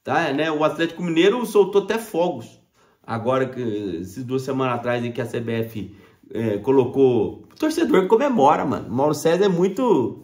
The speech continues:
torcedor. O que que é feio o torcedor comemorar tudo? Se o São Paulo foi conhecido, beleza, não vou comemorar tudo, mas vai virar hepta.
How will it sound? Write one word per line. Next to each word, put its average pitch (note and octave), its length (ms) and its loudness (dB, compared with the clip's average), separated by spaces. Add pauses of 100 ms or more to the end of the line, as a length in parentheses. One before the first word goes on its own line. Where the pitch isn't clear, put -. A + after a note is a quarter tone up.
torcedor. F#3+ 640 2 (180)
O - 60 -20
que A3 120 -8
que G#3+ 340 4
é - 20 -2
feio E3+ 480 2
o - 40 -8
torcedor C#3 360 -2
comemorar C3+ 560 0
tudo? - 220 -10 (200)
Se - 140 2
o G4 80 8
São F3 240 4
Paulo D3+ 340 4
foi D#3 160 -2
conhecido, D#3+ 400 0
beleza, G3 400 4
não F3 80 -4
vou F#3+ 140 4
comemorar F3+ 720 2
tudo, D#3+ 220 -6
mas A#4 480 -4 (320)
vai A2 160 -2
virar G#3+ 360 0
hepta. - 440 -4